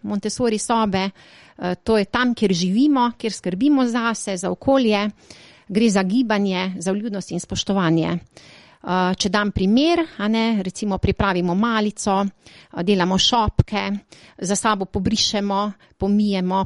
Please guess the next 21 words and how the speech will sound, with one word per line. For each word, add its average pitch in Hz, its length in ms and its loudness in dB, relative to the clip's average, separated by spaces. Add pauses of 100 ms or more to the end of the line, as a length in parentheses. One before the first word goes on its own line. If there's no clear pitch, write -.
pometemo, 214 720 2
vse, 285 220 0
kar 240 160 -4
delamo 214 380 0
doma, 196 340 0
kar 208 240 -6
otroci - 460 -4
v 202 100 -8
bistvu 220 200 -8
vidijo, 196 440 -4
starše, 208 580 -2
mamo, 196 540 -2
očeta 190 380 -8
doma, 202 360 -2
in 175 120 -2
to 226 120 -8
jim 220 120 0
je 185 60 -2
tudi 190 280 -2 (420)
izredno 180 420 -2
zanimivo. 185 600 4